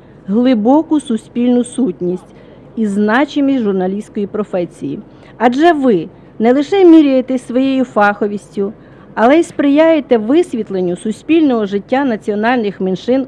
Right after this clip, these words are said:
окремих регіонів, їхніх культурних надбань і цінностей, формуєте серед українців повагу до загальноєвропейських цінностей і пришвидшуєте державні реформи.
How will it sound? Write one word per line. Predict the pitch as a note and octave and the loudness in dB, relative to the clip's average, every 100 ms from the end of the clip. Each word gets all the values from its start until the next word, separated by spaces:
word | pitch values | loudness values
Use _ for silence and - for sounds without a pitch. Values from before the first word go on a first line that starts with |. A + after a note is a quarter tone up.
| - | -6
окремих | G3 G#3+ A3+ A3+ G#3+ | -4 0 0 0 -2
регіонів, | G#3 G#3+ G3 E3+ E3 - - - - | -2 -2 -2 -2 -6 -8 -18 -20 -14
їхніх | A3 B3+ F4 C4 A3+ | -6 2 2 2 -2
культурних | - A3 - D4+ B3+ G#3+ G3+ | -2 -6 -2 0 0 0 -4
надбань | F#3 F#3 A3 C#4 - | -4 -2 -2 -2 -6
і | G#3+ | -10
цінностей, | - G3+ E3 D#3+ - D3+ - - - - | -4 -2 -2 -6 -10 -14 -14 -20 -20 -8
формуєте | - C4 D4+ F4 D4+ C4 | 0 4 6 4 2 -2
серед | C4+ A#3+ A3 | 0 0 0
українців | A3 G#3+ A#3 D#4+ D#4 F#3+ E3 - - - | -2 0 2 0 0 -6 -10 -18 -20 -2
повагу | A#3+ A3 G#3+ C#4 C#4+ F3 - - - | 2 4 4 2 0 -2 -6 -20 -4
до | G3+ | 0
загальноєвропейських | A#3 B3 C#4 C#4+ A#3+ G#3 F#3+ F#3+ - D4+ D4 - G3+ - | 2 2 2 0 0 0 -2 -2 0 -2 -2 -6 -8 -8
цінностей | - B3 D4+ C#4+ C#4+ C#4+ C4 - | -6 0 0 0 -4 -8 -8 -8
і | A3+ | -6
пришвидшуєте | A3+ G3 - G#3 C#4+ - C#4 C4+ C4 B3 | -2 -2 -2 -2 -2 -4 -6 -6 -4 -4
державні | G3+ F3+ F#3+ G3+ G3+ | -2 -2 -2 -2 -2
реформи. | G3 G3 F#3+ E3+ D#3 | -4 -6 -6 -4 -4